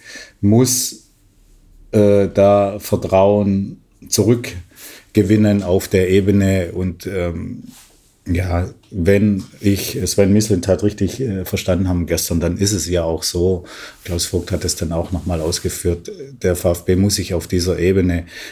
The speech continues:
weiterentwickeln, weil sonst, äh, wird, ähm, ja, der, der, die Diskrepanz zwischen den oberen, finanzstärkeren Vereinen und, und den Stuttgart,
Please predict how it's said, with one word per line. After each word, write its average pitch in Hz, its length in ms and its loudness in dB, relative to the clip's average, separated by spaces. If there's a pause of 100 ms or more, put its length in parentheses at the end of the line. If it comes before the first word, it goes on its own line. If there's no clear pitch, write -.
(120)
weiterentwickeln, 95 920 2
weil 87 220 2
sonst, 90 480 -2
äh, 85 320 -2
wird, - 440 -4
ähm, 85 600 -2 (840)
ja, 82 380 -6 (160)
der, 85 240 2
der, 82 480 -2
die 82 160 -2
Diskrepanz 90 880 -2 (140)
zwischen 85 840 -2
den 87 400 0 (140)
oberen, 90 640 2
finanzstärkeren 85 840 -2
Vereinen 80 680 -4
und, 82 400 -8
und 82 280 -10
den 76 180 -6
Stuttgart, 78 600 -8